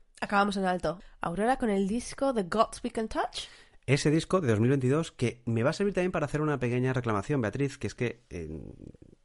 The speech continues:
Speaker 2: me da mucha rabia cuando se desactivan las críticas legítimas a cosas nuevas diciendo que es que son muy generacionales, que es que hay gente que nos hemos quedado, "Eh, que ya no escucháis nada nuevo, es que la nostalgia, o es que tal". Mm,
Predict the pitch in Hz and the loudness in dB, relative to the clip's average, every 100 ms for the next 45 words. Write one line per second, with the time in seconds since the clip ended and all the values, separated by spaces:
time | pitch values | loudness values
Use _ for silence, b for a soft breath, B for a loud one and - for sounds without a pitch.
0 | _ - 87 82 120 135 127 127 117 110 | _ -16 -12 -4 -2 0 0 0 0 0
1 | 113 - - 101 98 101 110 95 87 87 | -4 -8 -2 0 0 -2 -2 -4 -6 -4
2 | 107 110 104 101 113 107 95 87 - 104 | -2 0 0 -2 -4 -6 -6 -8 -6 -4
3 | 98 120 117 92 87 - B B B B | 0 0 0 -2 -4 -8 B B B B
4 | 92 107 120 107 120 113 110 95 104 117 | 0 2 2 4 4 4 2 0 0 0
5 | 104 98 113 113 - - 95 92 - 95 | -2 -4 -2 -4 -4 -4 -2 -2 -2 -4
6 | 85 85 85 117 160 131 123 123 B B | -4 -6 -2 0 2 2 2 -2 B B
7 | B - 101 - 107 95 95 101 95 95 | B -4 -4 0 0 0 0 -2 -2 -2
8 | 95 90 92 92 - 90 90 90 78 104 | -2 -2 -4 -4 -6 -4 -2 -2 -4 -6
9 | 143 151 165 165 160 165 - 165 - 160 | -8 -8 -8 -6 -6 -8 -6 -8 -6 -4
10 | 151 156 139 151 170 160 156 147 143 156 | -2 -2 0 0 0 0 0 -2 -4 -4
11 | 147 135 127 151 160 - 131 127 135 - | -2 -4 -4 -4 -4 -2 -2 -2 -2 -4
12 | - 139 - - 95 85 | 0 -2 -2 -8 -6 -6